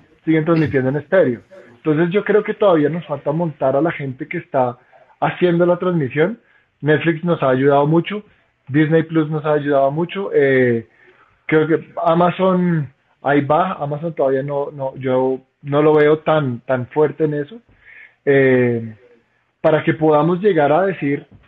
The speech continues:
"Vengan, montemos el, el, el, el, yo como usuario voy a invertir en comprar los otros cuatro canales que me hacen falta, o diez canales que me hacen falta", lo que sea, ¿sí? Y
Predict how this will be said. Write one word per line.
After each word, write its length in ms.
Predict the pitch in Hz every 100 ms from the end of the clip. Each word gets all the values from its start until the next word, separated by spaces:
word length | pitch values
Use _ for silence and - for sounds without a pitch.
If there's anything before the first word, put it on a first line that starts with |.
| _ _
"Vengan, 400 | 156 185 208 123 - _ _ _ _ _ _ _ _ _ -
montemos 500 | 147 131 143 147 170
el, 200 | 190 175
el, 180 | 165 156
el, 180 | 156 143
el, 340 | 143 127 120 _ _ _ _ _ _ _ _ - -
yo 300 | 139 170 175
como 200 | 185 196
usuario 440 | 190 151 147 214
voy 280 | 156 139 139
a 140 | 147 170
invertir 480 | 175 151 135 135 131
en 100 | 139
comprar 540 | 156 139 139 127 120 _ _ -
los 120 | 139
otros 360 | 143 135 147 147 _ _ _ _
cuatro 280 | 165 160 165
canales 320 | 156 135 135
que 100 | 165
me 80 | 139
hacen 160 | 120
falta, 320 | 120 165 127 117
o 240 | 123 127
diez 200 | 131 151
canales 280 | 160 151 143
que 80 | 139
me 80 | 135
hacen 160 | 120 117
falta", 320 | 156 151 113
lo 100 | 113
que 120 | 117
sea, 240 | 143 127 -
¿sí? 160 | 139 170 _ - - -
Y 400 | 208 240 269 -